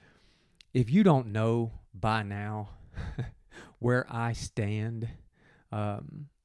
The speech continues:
you should after this. And, uh, I try not to, I try not to wear my faith on my sleeve and, and just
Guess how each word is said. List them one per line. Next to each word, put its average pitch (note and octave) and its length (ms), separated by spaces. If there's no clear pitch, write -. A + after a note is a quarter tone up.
you A#2+ 100
should C3+ 300
after G#2+ 320
this. F2+ 640
And, G#2 440
uh, G2+ 260
I D#3 120
try F3 280
not C#3+ 320
to, A2+ 240
I - 340
try D3+ 160
not E3+ 160
to B2 80
wear A2+ 460
my G2+ 220
faith A2 240
on A2 100
my G2+ 140
sleeve A2+ 640
and, F#2+ 180
and G#2 140
just A2 240